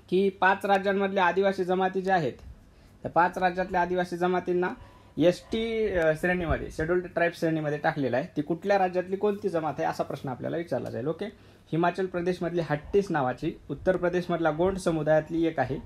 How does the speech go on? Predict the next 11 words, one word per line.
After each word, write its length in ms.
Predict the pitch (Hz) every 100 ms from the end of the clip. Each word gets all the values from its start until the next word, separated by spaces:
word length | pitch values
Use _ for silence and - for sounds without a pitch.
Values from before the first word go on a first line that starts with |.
| - - - -
त्याच्यानंतर 340 | 151 170 165
तामिळनाडूमधल्या 760 | 160 170 185 185 185 185 175 175
दोन 220 | 190 190
आहेत 120 | 151 127
बघा, 180 | 117
एन 240 | 113 160 170
के, 260 | - 107 - - - - - - - - - - - - - -
एन 200 | 147 170
आणि 180 | 151 143
के, 300 | - 113 - - -
नारीकोरवन 720 | 139 147 170 180 180 180 190